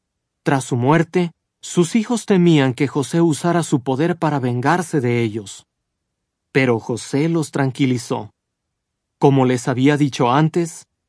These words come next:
él había visto la mano de Jehová en los asuntos. Así que no tenían por qué seguir lamentándose.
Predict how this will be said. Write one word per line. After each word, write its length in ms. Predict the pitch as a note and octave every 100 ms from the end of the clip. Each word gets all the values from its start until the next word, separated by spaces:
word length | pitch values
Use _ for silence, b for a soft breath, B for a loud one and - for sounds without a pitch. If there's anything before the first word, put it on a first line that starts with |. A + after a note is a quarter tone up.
| _
él 200 | - A3
había 320 | G#3 F3 F3+ E3+
visto 360 | E3+ - E3
la 120 | C#3+
mano 320 | B2 C3+ F3 F3
de 140 | D#3+
Jehová 400 | - C3 D3 F3+
en 120 | D3+
los 200 | C3 A#2
asuntos. 680 | B2+ - B2 A#2 A#2 - - _ _ _ _ _ _ -
Así 320 | D3 - G3
que 160 | - F#3+
no 220 | E3 E3+
tenían 460 | E3+ D3+ D#3+ E3 D3+
por 260 | C#3+ B2+
qué 180 | - G3+
seguir 400 | - D3+ B2+ C3
lamentándose. 960 | B2 A#2 A2 B2+ A#2 A2 G#2+ - D3